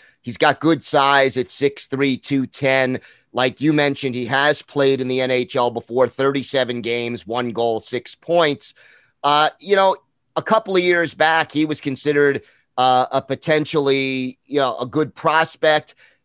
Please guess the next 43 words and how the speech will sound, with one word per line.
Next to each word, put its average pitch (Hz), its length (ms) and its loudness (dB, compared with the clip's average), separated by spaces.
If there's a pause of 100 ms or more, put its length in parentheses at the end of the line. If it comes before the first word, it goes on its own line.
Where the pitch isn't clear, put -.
Now 160 560 2
he's 143 640 -2
sort 180 420 2
of 165 140 4 (120)
at 151 220 0
that 139 180 2
crossroads 143 840 2
where 135 460 2 (340)
if 165 180 -2
he 151 220 0
gets 160 280 -2
a - 40 -8
chance 160 360 -2
to 147 80 -10
show 160 200 -2
what 151 160 0
he 147 80 0
could 143 160 -6
do 156 480 -2
and 120 360 -2
plays 156 360 0
well 151 240 2
in 156 60 -2
the 151 140 -2
N 151 100 0
H 147 260 -4
L, 147 240 2
he 127 140 -6
might 131 240 0
establish 139 520 -2
himself 135 540 -2
as 131 160 -2
a, 131 160 -2 (380)
as 131 220 0
a 123 260 0 (400)
steady 160 400 0
contributor 151 680 -2
on 135 240 2
the 127 100 0
bottom 139 400 0
six, - 600 -8
uh, 127 340 2
forwards. 170 560 0